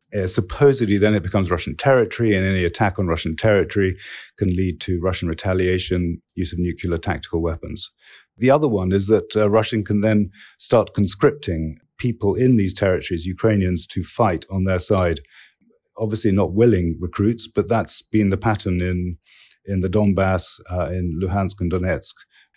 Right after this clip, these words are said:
And quite often, uh, these are even po-, more poorly equipped troops. They're sent to the front line as cannon fodder. Um, and, and in fact, uh, Ukrainian or Russian separatists from those areas were at the front line in the Kherson region,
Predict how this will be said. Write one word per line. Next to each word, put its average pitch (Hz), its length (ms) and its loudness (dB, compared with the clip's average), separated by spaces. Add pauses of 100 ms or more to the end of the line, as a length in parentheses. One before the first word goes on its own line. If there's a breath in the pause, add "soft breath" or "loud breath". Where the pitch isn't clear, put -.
And 107 160 -2
quite 107 200 2
often, 92 540 0 (100)
uh, 95 200 -2 (100)
these 92 260 -2
are 87 240 2 (280)
even 104 260 2
po-, 104 180 -2
more 107 180 4
poorly 95 280 4
equipped 90 300 0
troops. 117 320 2
They're 90 100 0
sent - 240 0
to 92 60 -4
the 92 80 0
front 95 260 0
line 95 320 0
as 80 100 -4
cannon 92 340 -2
fodder. 76 360 -8 (460 loud breath)
Um, 87 480 -4
and, 98 240 -2 (100)
and 101 320 0
in 98 140 0
fact, 107 240 2 (260)
uh, 101 120 0 (720)
Ukrainian 113 920 4 (260 soft breath)
or 101 180 2
Russian 110 380 2
separatists 98 720 -2
from 123 340 4
those 95 240 2
areas 92 420 2
were 110 400 4
at 85 120 -14
the 104 60 -4
front 98 260 0
line 95 240 0
in 90 100 -2
the 87 60 -4
Kherson 92 440 0
region, 82 420 -4